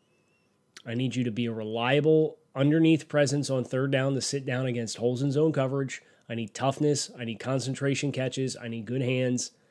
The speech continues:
I need you to be able to know how to use your body to box out defenders at the catch point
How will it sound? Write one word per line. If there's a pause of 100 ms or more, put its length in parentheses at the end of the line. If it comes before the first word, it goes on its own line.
(320)
I
need
you
to
be
able
to
know
how
to
use
your
body
to
box
out
defenders
at
the
catch
point